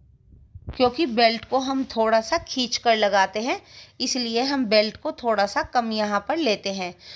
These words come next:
चौड़ाई इसकी थ्री इंच है और लेंथ में ये थर्टी फ़ोर इंच है। अब हल्का हल्का सा खींचते हुए हमें इसको लगाना है, क्योंकि नीचे के हिस्से की हमारी गोलाई है, तो गोलाई वाला हिस्सा खींचकर ज़्यादा हो जाता है, इसको,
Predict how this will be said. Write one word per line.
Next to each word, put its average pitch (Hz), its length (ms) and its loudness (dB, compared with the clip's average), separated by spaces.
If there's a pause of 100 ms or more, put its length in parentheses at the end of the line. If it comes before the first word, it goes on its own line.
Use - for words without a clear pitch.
(220)
चौड़ाई 247 380 4
इसकी 247 280 -8
थ्री 220 240 -8 (120)
इंच 254 240 -4
है 339 160 0 (480)
और 247 140 4
लेंथ 233 400 0
में 220 160 -6
ये 277 200 -2 (160)
थर्टी 226 280 -6
फ़ोर 196 340 2
इंच 190 300 -8
है। 185 140 -2 (1200)
अब 214 140 4
हल्का 247 320 2
हल्का 240 340 2
सा 240 160 0
खींचते 233 460 -2
हुए 240 220 0
हमें 269 260 -2
इसको 220 260 -4
लगाना 208 420 4
है, 320 200 -2 (460)
क्योंकि 240 300 2
नीचे 240 320 0
के 240 120 0
हिस्से 233 360 0
की 233 160 -6
हमारी 220 400 0
गोलाई 208 440 4
है, 330 200 -2 (400)
तो 240 100 4
गोलाई 220 400 2
वाला 214 240 4
हिस्सा 226 380 -2
खींचकर 240 440 -4
ज़्यादा 196 320 2
हो 202 160 2
जाता 214 300 4
है, 311 140 0
इसको, 254 320 -4